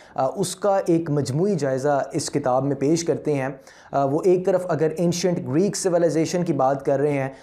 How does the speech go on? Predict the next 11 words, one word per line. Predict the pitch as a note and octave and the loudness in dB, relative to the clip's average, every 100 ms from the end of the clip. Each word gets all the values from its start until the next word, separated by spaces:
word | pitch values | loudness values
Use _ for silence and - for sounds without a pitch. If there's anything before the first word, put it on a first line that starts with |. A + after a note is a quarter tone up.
| - | -6
अ, | B2+ C3 | -2 -2
तो | C3+ | -2
दूसरी | C3+ C#3+ D3+ | -2 -2 -2
तरफ | D3 D3 - D#3+ | 0 -2 0 2
ओल्ड | E3+ E3 | 2 2
चाइनीज़ | E3 C#3+ D#3+ D#3+ | 0 0 0 0
सिविलाइजेशन, | D#3 C#3+ C#3 C#3 B2+ C#3 C3+ - - - | -2 0 0 -2 -2 -4 -6 -8 -10 -6
अ, | C3+ | 0
ओल्ड | D#3+ E3 E3 | 2 2 2
इंडियन | F3 F#3 G3 | 0 2 2
सिविलाइजेशन | F3+ D3 C#3+ C3+ B2+ B2 C3+ | 0 0 0 2 0 -2 -4